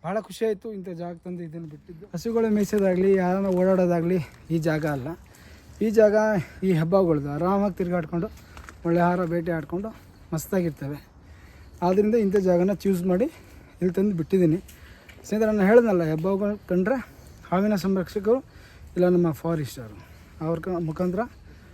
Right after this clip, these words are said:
ಅವುಗಳನ್ನ ಸಂರಕ್ಷಣೆ ಮಾಡ್ತೀನಿ. ಮತ್ತು ಸ್ನೇಹಿತರೆ, ಇದು ಕೂಡ ರಿಲೀಸ್ ಆಯಿತು. ಈ ವಿಡಿಯೋ ನೋಡಿ ನಿಮ್ಗೆ ಹೇಗೆ ಅನಿಸ್ತು ಕಾಮೆಂಟ್ ಮುಖಾಂತರ ತಿಳಿಸಿ ಅಂತ ಹೇಳ್ತಾ ಎಲ್ಲರಿಗೂ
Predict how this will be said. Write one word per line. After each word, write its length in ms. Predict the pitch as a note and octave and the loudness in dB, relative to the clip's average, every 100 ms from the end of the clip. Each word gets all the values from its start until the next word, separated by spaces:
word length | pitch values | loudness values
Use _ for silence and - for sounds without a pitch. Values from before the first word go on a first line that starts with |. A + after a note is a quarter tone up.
| - - - | -20 -20 -10
ಅವುಗಳನ್ನ 280 | E3 F3 F3+ | -4 -2 -2
ಸಂರಕ್ಷಣೆ 500 | E3+ D#3+ E3 - E3 | -2 -4 -4 -4 -6
ಮಾಡ್ತೀನಿ. 400 | C3 A2+ A2 G#2+ | -6 -8 -12 -8
ಮತ್ತು 180 | F3+ G#3 | -6 -4
ಸ್ನೇಹಿತರೆ, 540 | F#3+ A3+ A3 G3 - - | -2 0 0 0 -4 -6
ಇದು 120 | F#3+ | -2
ಕೂಡ 120 | G#3 A3 G#3+ | 2 4 6
ರಿಲೀಸ್ 280 | G3+ G#3+ | 4 2
ಆಯಿತು. 280 | G#3+ G3+ G#3 F#3+ - - - - - - | 2 0 0 -2 -6 -20 -20 -20 -20 0
ಈ 80 | F#3 | 4
ವಿಡಿಯೋ 380 | F#3 G3 G3+ G3 | 6 6 6 6
ನೋಡಿ 360 | E3+ F#3 A3 | 6 6 4
ನಿಮ್ಗೆ 220 | A3+ G3+ F3 | 4 4 4
ಹೇಗೆ 140 | F#3+ | 4
ಅನಿಸ್ತು 320 | G3+ - F#3+ | 2 0 -2
ಕಾಮೆಂಟ್ 320 | F3 E3+ F3 | 2 2 2
ಮುಖಾಂತರ 340 | F3 E3+ E3 E3+ | 0 0 0 0
ತಿಳಿಸಿ 360 | - F3+ F3+ | -2 -2 0
ಅಂತ 120 | F#3+ E3 | 0 2
ಹೇಳ್ತಾ 280 | E3+ E3+ | 0 0
ಎಲ್ಲರಿಗೂ 420 | F3 E3+ E3+ E3 | 0 2 2 0